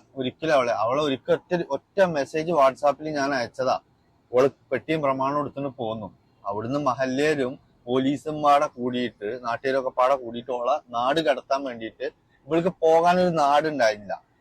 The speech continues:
അതിലാണ് ഇവളെ മെസ്സേജ്. ഇവളെ മെസ്സേജ് കണ്ടേക്ക് ഇവളോട് ചോദിച്ചത്രേ, "എടീ, അവിടെ ഏതെങ്കിലും ഒരു വാടക വീട് കിട്ടുമോ? എനിക്ക് തൽക്കാലം ഒന്ന് നിൽക്കാനാണ്."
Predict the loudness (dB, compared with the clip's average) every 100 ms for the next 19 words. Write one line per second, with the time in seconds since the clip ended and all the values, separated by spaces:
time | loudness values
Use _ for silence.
0 | -2 2 4 4 2 0 0 2 2 0
1 | -4 -6 -6 -12 _ _ _ 0 2 2
2 | 0 0 0 2 0 0 0 0 0 0
3 | 0 0 -2 -8 -8 -6 -6 _ _ _
4 | -6 0 4 4 4 0 0 -4 -4 0
5 | 2 2 2 0 -2 -2 -2 -4 -8 -6
6 | -8 -8 -16 -6 -6 -4 -2 0 0 -2
7 | -6 -8 -6 -6 -4 -8 -10